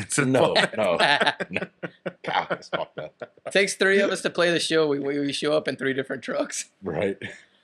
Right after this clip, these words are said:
Speaker 3: But so Dylan texted me on the way over there and said, "Hey, uh, I, you know, I need cables or whatever," which I didn't know at the time. I thought it was, I thought she had said straps, but whatever. So, "I need, I need cables. Uh,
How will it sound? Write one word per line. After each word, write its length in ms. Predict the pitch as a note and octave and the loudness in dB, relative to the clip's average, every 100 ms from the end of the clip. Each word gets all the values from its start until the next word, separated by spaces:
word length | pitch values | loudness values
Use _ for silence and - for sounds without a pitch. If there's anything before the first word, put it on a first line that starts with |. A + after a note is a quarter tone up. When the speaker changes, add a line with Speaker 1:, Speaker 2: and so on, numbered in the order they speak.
| _ | _
Speaker 3:
But 200 | D#3+ E3 | 0 2
so 160 | G3+ E3+ | 0 0
Dylan 320 | D3 G#3+ A#3 | 2 0 0
texted 400 | - F#3+ F#3 E3 | 0 0 0 -4
me 100 | E3+ | -2
on 140 | D#3+ | -2
the 80 | C3+ | 0
way 160 | C3+ C#3 | 2 2
over 260 | C#3+ C3+ | 0 -2
there 220 | B2 B2 B2 | -2 -2 -2
and 100 | A2+ | -4
said, 280 | C3 B2 | -2 0
"Hey, 260 | C3 D3+ - _ _ _ - | 2 0 -2 _ _ _ -20
uh, 380 | - - - B2+ | -20 -20 -14 -8
I, 40 | C#3 | -4
you 160 | D3 | 0
know, 60 | C3 | 2
I 80 | C3 | 2
need 260 | D3 C#3+ | 0 -2
cables 360 | C3+ B2+ A#2+ A2 | -2 -2 -2 -8
or 80 | A2+ | -10
whatever," 400 | G#2+ G#2 - - _ | -10 -12 -14 -18 _
which 160 | A#2 D3 | -8 -2
I 20 | |
didn't 140 | C#3+ | 0
know 100 | C3+ | 0
at 60 | A2+ | -4
the 80 | A#2 | -6
time. 220 | A2 G#2+ | -6 -6
I 40 | |
thought 200 | A2 A#2+ | -4 -4
it 20 | A#2 | -4
was, 120 | A2+ | -10
I 40 | A#2+ | -10
thought 120 | A#2+ | -8
she 80 | A#2 | -8
had 100 | A2 | -10
said 180 | G2 G#2 | -12 -14
straps, 440 | - - - - | -12 -10 -10 -10
but 120 | A2 A2+ | -8 -6
whatever. 280 | A2+ - - - _ _ | -6 -8 -14 -20 _ _
So, 320 | - D3 C3+ - _ - | -2 2 2 -2 _ -6
"I 80 | C#3 | -2
need, 260 | D#3+ C#3+ C3+ | -2 -2 -4
I 100 | C#3 | -4
need 240 | D3 C3 | -4 -4
cables. 560 | C#3 C#3+ B2 A#2+ A#2 - | -2 -2 -2 -6 -8 -4
Uh, 340 | B2 A#2 G#2 | 0 0 -2